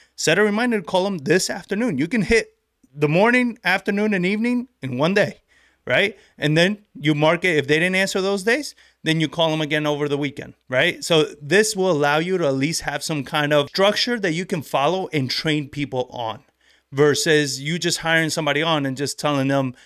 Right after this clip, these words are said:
"Just make a shit ton of calls and, you know, we'll hope for the best." It's like, "No, here's how we follow our structured calls. Here's how I want you to run this." This way they have metrics and things to follow.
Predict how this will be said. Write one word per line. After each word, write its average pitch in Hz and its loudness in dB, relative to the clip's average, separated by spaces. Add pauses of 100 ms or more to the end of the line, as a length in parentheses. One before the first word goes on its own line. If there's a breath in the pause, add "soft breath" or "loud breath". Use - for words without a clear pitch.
(220 soft breath)
"Just 226 -2
make 254 2
a 220 0
shit 220 0
ton 226 0
of 208 -4
calls 190 4
and, 151 -2
you 160 -2
know, 156 0
we'll 160 0
hope 170 0
for 175 -4
the 170 -2
best." - -2
It's - -8
like, 160 0
"No, 196 -2 (400 soft breath)
here's 220 2
how 170 0
we 165 0
follow 143 -2
our 135 -2
structured 127 -6
calls. - -14 (260 soft breath)
Here's 196 2
how 165 -6
I 156 4
want 139 -2
you 151 -4
to 131 -4
run 117 -4
this." - -16 (300 soft breath)
This 165 2
way 185 2
they 160 0
have 151 -2
metrics 139 -2
and 123 -6
things 156 -2
to 147 -6
follow. 131 -2